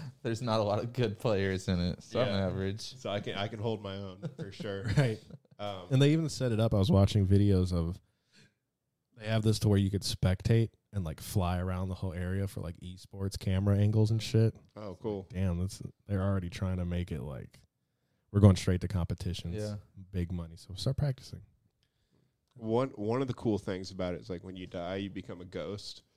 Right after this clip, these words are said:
Speaker 3: Right,
Speaker 2: And
Speaker 3: right.
Speaker 2: you can still communicate with your team, so you
Speaker 1: That's
Speaker 2: can, like,
Speaker 1: cool.
Speaker 3: Oh, damn.
Speaker 2: as you're, like, trying to get back to a teammate to get revived, you can, like,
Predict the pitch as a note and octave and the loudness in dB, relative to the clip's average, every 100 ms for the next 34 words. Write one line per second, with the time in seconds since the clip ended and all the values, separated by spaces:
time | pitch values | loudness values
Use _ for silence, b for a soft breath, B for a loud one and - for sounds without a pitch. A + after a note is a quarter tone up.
0 | _ A2 A2 F2+ - - G#2+ F#2+ E2+ G2 | _ 2 6 6 2 -6 4 4 4 -4
1 | - G#2+ - G#2 G2 G2 G#2+ F#2 - G2+ | -2 -2 -2 -4 -2 -2 -4 -4 -8 -16
2 | - G2+ G2 G2+ - G#2+ G2+ G#2 G2 F#2 | -10 -6 -4 -4 -4 -4 -4 -8 -8 -6
3 | G2 A#2 C3 D#3 D#3+ E3+ E3 D#3 D3+ A#2+ | -6 -6 -2 0 2 4 4 4 4 4
4 | G#2 A#2+ E3+ F3 A#2+ A#2+ C3 B2+ A2 G2+ | 2 -2 0 -4 -2 -2 -2 -4 -6 -8
5 | - B2 A2 A2 G2+ G#2 G2+ G2+ - G2+ | -12 -10 -10 -10 -12 -6 -6 -6 -8 -8
6 | F#2 - G2+ G2 G2 D2+ F#2+ D#2 F#2 F2+ | -8 -6 -2 2 0 0 -4 -2 -2 -2
7 | F#2 F#2 F2+ - G2 - F#2 F2+ E2 D#2+ | 0 0 -2 -6 -14 -12 -10 -8 -10 -12
8 | - | -18